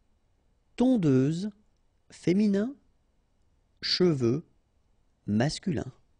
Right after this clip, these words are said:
Appareil de coiffure, appareil, masculin,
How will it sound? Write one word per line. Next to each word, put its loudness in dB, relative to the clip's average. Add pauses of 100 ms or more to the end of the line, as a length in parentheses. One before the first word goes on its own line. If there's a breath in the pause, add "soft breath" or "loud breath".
(2250)
Appareil 0
de 0
coiffure, -6 (560)
appareil, -2 (640)
masculin, -4